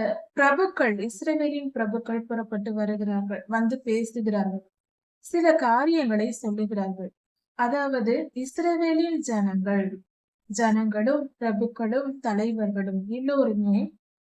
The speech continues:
அவர்கள் அந்நியரோடு கலந்திருக்கிறார்கள், அந்நிய பெண்களை திருமணம் செய்திருக்கிறார்கள். அந்நிய பெண்கள் இந்த இஸ்ரவேலரோடு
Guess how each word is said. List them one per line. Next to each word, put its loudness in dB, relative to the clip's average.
அவர்கள் 4
அந்நியரோடு 2
கலந்திருக்கிறார்கள், 2
அந்நிய 2
பெண்களை 2
திருமணம் -2
செய்திருக்கிறார்கள். -2
அந்நிய 4
பெண்கள் 2
இந்த 2
இஸ்ரவேலரோடு 2